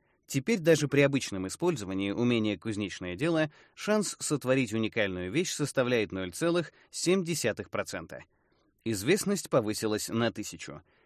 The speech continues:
Итого пять тысяч восемьсот. Уровень в «Кузнечное дело» повысился на пять процентов.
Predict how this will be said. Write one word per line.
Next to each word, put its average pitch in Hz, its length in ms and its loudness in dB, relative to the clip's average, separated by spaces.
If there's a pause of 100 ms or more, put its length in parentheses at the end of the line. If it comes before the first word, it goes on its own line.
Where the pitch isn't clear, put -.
(140)
Итого 113 540 0 (220)
пять 196 260 0
тысяч 117 440 -4
восемьсот. 101 720 -6 (520)
Уровень 127 360 4
в 107 100 -6
«Кузнечное 107 600 0
дело» 180 280 2
повысился 147 680 0
на 147 220 4
пять 113 240 0
процентов. 90 580 -6